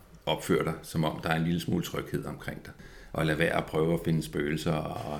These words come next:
noget inde i fremtiden, der kommer og, og stjæler alting fra dig.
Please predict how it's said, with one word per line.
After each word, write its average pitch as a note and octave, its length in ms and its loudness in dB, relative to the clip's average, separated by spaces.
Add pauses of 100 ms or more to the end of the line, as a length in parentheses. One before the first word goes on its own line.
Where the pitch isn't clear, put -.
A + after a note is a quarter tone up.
(120)
noget D#2+ 280 4
inde D#2+ 200 6
i - 20 4
fremtiden, D#2+ 540 0
der D#2+ 120 -4
kommer D#2 300 0
og, D#2 240 0 (160)
og D#2+ 100 -6
stjæler D#2 320 0
alting D2+ 480 -4
fra - 200 -6
dig. D2+ 80 -6